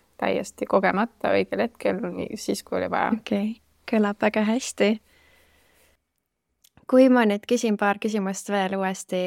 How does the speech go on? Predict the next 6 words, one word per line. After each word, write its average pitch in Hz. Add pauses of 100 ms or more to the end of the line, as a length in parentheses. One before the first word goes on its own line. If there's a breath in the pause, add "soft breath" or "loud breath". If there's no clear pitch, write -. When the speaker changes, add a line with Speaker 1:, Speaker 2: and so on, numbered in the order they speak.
Speaker 2:
rohkem, 180 (140)
äh, 185
vahetusaastaga 196
seoses, 196
siis, 196 (160)
äh, 190